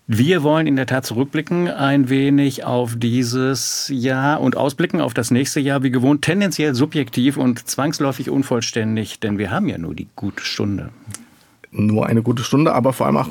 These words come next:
Speaker 2: gute Gesellschaft heute. Wir freuen uns, dass Eva Quadbeck bei uns ist,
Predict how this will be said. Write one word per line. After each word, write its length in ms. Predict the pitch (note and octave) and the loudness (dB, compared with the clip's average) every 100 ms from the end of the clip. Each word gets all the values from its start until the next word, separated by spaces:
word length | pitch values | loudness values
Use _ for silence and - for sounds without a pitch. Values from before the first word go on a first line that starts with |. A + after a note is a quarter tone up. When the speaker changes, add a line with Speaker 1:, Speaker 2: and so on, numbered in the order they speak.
| - | -2
Speaker 2:
gute 280 | F3 A3+ E3+ | 0 2 2
Gesellschaft 560 | C3 D3 G#3+ D3+ B2 | 4 4 4 2 0
heute. 300 | A2+ A2 D#3+ | 2 2 2
Wir 100 | D3+ | 2
freuen 300 | B2 B2+ C3 | 2 2 4
uns, 180 | C#3+ C3+ | 2 2
dass 260 | B2 A#2+ - | 0 0 0
Eva 220 | D#3+ - | -2 -2
Quadbeck 460 | - - - A#2+ A#2 | -4 -6 -2 -2 0
bei 120 | A2 | 0
uns 200 | A2+ - | 0 0
ist, 180 | A3 | -2